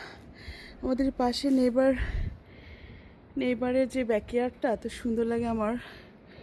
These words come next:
এত সুন্দর গাছ, অ্যাপেল গাছে অ্যাপেল ধরে আছে, খাবারের কেউ নাই, তো বেশ সুন্দর।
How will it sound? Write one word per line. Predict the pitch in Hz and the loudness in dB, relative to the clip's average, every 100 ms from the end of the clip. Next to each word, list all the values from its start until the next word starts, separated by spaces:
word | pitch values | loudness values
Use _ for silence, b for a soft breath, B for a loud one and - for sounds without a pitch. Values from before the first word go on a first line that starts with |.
| B B B B - | B B B B -12
এত | 285 | -10
সুন্দর | 277 - 269 277 285 | -8 -2 2 4 4
গাছ, | 240 233 240 262 - - - B B B B B B B B B B | 2 2 2 0 -4 -12 -14 B B B B B B B B B B
অ্যাপেল | 226 233 247 247 | -8 0 2 4
গাছে | 247 - 254 | 2 0 2
অ্যাপেল | 233 - 240 240 226 B B B B B | 2 2 2 2 -2 B B B B B
ধরে | 220 247 240 | 0 2 4
আছে, | 233 233 - 302 - - - B B B B B B - | 0 -2 -2 -2 -4 -20 -20 B B B B B B -14
খাবারের | 269 277 294 302 285 | -4 0 2 4 2
কেউ | - 190 | 0 -2
নাই, | 180 185 196 B B B B - - - - - - - - - - | -2 -4 -6 B B B B -20 -20 -20 -20 -20 -20 -20 -20 -20 -12
তো | 285 | -6
বেশ | 294 | -4
সুন্দর। | - - 311 240 | -2 2 4 4